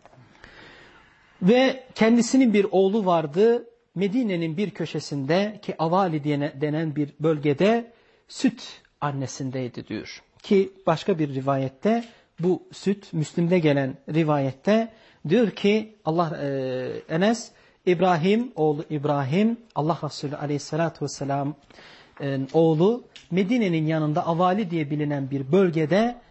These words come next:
süt annesindeydi diyor, e, rivayette. Ki bu süt annenin kocası yani eşi neydi? Bir, e, demirciydi.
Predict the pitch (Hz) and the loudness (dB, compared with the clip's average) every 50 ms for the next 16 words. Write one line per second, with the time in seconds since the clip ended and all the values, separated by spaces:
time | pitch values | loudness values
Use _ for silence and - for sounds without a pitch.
0 | _ _ _ - - 247 220 233 - - 156 151 147 147 147 - - 156 143 143 | _ _ _ -8 -4 -4 -4 -4 -6 -10 -8 -8 -6 -8 -8 -10 -8 -8 -6 -2
1 | 156 180 175 156 135 143 131 135 156 185 220 214 - - _ _ _ _ _ _ | 2 2 2 2 2 0 -2 0 2 2 2 2 -2 -8 _ _ _ _ _ _
2 | _ _ _ _ _ _ _ _ _ _ - _ _ _ _ _ _ _ _ _ | _ _ _ _ _ _ _ _ _ _ -20 _ _ _ _ _ _ _ _ _
3 | _ _ - 135 139 139 135 131 127 131 - - - 165 151 151 143 131 123 117 | _ _ 0 2 4 4 4 2 2 -2 -4 -2 0 2 2 2 2 2 0 -4
4 | - _ - 185 202 220 220 214 - _ - - - - - - 240 233 196 - | -4 _ 2 2 2 2 0 -2 -8 _ -20 -20 -20 -16 -4 0 0 2 2 2
5 | 190 220 254 233 233 - - 302 294 - - 180 175 170 165 160 156 170 190 220 | 0 0 0 0 0 2 2 2 2 2 -2 -4 -2 -2 -2 -2 -2 -2 -4 -4
6 | 220 - _ _ - - 175 151 165 156 - - - 180 196 226 226 - - - | -6 -12 _ _ -4 -2 -2 -2 -2 -4 -4 -4 -2 0 0 0 -2 -4 -6 -6
7 | 156 147 139 147 - 175 160 - - - 208 240 254 - - - 185 220 220 202 | -4 -4 -4 -4 -2 -4 -4 -2 0 2 2 2 2 -2 -4 -2 0 2 2 2
8 | 151 147 202 254 285 285 - _ _ _ _ _ _ _ - 175 214 214 185 - | 2 2 0 0 0 -2 -6 _ _ _ _ _ _ _ -6 -2 -2 -2 -4 -6
9 | - 156 156 151 151 147 147 147 143 139 135 127 127 127 - - 151 139 175 180 | -6 -4 -2 -2 -2 -2 -4 -4 -6 -6 -8 -8 -10 -12 -12 -8 -2 0 2 2
10 | 170 175 170 160 147 131 165 180 151 117 - 110 107 | 2 0 -2 -2 -2 0 0 0 0 -2 -4 -8 -10